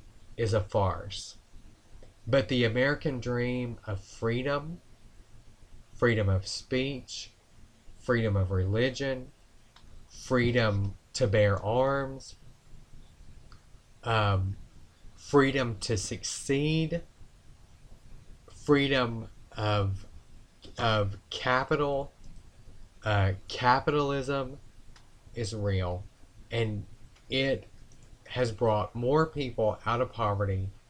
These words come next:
than any other system around the world. And I can tell you, as somebody who's traveled, that I am proud and thankful to God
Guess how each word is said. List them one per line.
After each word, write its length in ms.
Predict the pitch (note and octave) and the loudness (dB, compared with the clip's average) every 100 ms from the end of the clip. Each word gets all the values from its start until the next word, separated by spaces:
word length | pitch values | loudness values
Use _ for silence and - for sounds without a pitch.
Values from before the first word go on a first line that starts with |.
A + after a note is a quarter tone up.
| - - - - - - - | -20 -20 -20 -20 -20 -20 -10
than 320 | A2 A#2 G#2 G2 | 0 2 2 -2
any 300 | B2+ C3 C#3 | -2 0 0
other 220 | C3 B2 A#2+ | 0 0 -2
system 580 | - A2 - G#2 G2 G2 - | -2 -4 -2 0 0 -2 -4
around 300 | G#2+ G2+ G2 | 0 2 2
the 80 | G2 | 0
world. 460 | F#2+ F#2 F#2 F#2+ - - - - - - - - | 0 -2 -4 -6 -10 -18 -20 -20 -20 -20 -14 -2
And 240 | A#2 G#2+ - | 0 0 0
I 140 | B2+ | 0
can 180 | C#3+ C#3 | 0 -2
tell 280 | - B2+ A#2 | 0 0 2
you, 300 | A2+ A2 G#2+ | 0 -2 -4
as 200 | - G2 | -4 -2
somebody 360 | B2+ B2+ A#2 | 2 2 2
who's 320 | G2+ A#2+ D#3 - | 0 -2 -4 -4
traveled, 580 | B2 F#2+ F#2 F#2 F#2 G2+ - - - - - | -2 0 0 -2 -6 -8 -16 -20 -20 -20 -4
that 140 | A#2 A2 | 2 4
I 140 | G#2 | 4
am 120 | G2+ | 2
proud 600 | G2 A#2 A2 A2+ A2+ A2 - - | 0 -2 0 0 -2 -4 -6 -4
and 160 | G2 - | -4 -4
thankful 680 | - C3 D3+ - F#2 E2 F#2 - - | 0 2 0 -4 -6 -6 -8 -16 -8
to 120 | - | -4
God 460 | G#2+ G#2 F#2+ F2+ | 0 2 2 -2